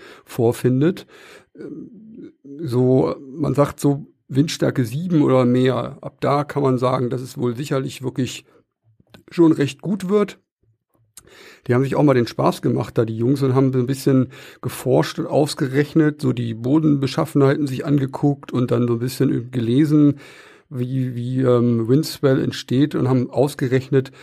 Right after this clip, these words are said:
dass so ab Windstärke fünf theoretisch was gehen müsste, dass man zumindest so Longboard-Wellen so im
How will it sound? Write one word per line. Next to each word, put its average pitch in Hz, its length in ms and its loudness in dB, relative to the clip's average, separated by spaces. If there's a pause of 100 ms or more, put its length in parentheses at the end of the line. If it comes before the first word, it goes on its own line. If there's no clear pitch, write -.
(220)
dass 127 180 0
so - 120 0
ab 127 200 -4
Windstärke 139 520 2
fünf - 720 -2
theoretisch 117 500 0
was 113 200 -2
gehen 117 300 4
müsste, - 360 -2
dass 123 160 -4
man 117 140 -2
zumindest 127 500 2
so 123 180 0
Longboard-Wellen 117 920 2
so 113 120 -2
im 117 300 -4